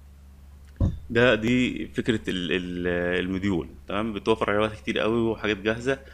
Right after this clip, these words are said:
وممكن حاجات كتير جدًا تكون أنت عايز تعملها، فتلاقيها موجودة، مجرد بس تكتب، آه، import للمديول اللي أنت عايزه. تمام، طيب خلينا نعمل إحنا حاجة خاصة بينا.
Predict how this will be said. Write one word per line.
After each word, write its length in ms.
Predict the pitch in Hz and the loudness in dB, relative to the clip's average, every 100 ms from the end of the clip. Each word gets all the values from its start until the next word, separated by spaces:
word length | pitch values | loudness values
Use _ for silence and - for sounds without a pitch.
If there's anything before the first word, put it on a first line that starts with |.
| - - - | -20 -18 -8
وممكن 600 | 101 101 98 107 113 117 | -2 0 0 0 -2 -4
حاجات 180 | 110 - | -4 -4
كتير 160 | 117 | -2
جدًا 260 | 110 107 101 | 0 -2 -4
تكون 160 | - | -4
أنت 100 | 120 | 0
عايز 140 | 113 110 | 0 0
تعملها، 380 | 95 110 127 143 | -2 -2 -2 -4
فتلاقيها 440 | 123 - 110 123 | -6 -4 -2 -2
موجودة، 520 | 110 95 104 123 127 - - - | -2 -2 -2 0 -2 -4 -20 -14
مجرد 260 | 101 110 113 | -2 0 2
بس 200 | 117 - | 0 -2
تكتب، 400 | 120 - - 98 - - | -4 -4 -4 -4 -6 -2
آه، 500 | 92 90 90 87 87 | 0 0 0 0 -2
import 680 | 95 101 110 135 - - 107 | -2 -2 2 2 2 -10 -8
للمديول 1040 | 110 117 123 - - - - 98 98 117 | -2 0 0 -2 -16 -16 -4 0 4 4
اللي 120 | 113 | 4
أنت 100 | 104 | 2
عايزه. 340 | 85 67 - - - | 0 -2 -8 -18 -10
تمام، 200 | 92 113 - - - - | -6 -6 -8 -12 -6 0
طيب 160 | 98 | 0
خلينا 380 | - 127 143 208 | 4 4 4 2
نعمل 260 | 147 147 143 | 2 2 0
إحنا 360 | 143 135 135 - | 0 -2 -2 -10
حاجة 140 | 123 | -12
خاصة 300 | - - 117 | -12 -8 -6
بينا. 240 | 113 143 | -2 -4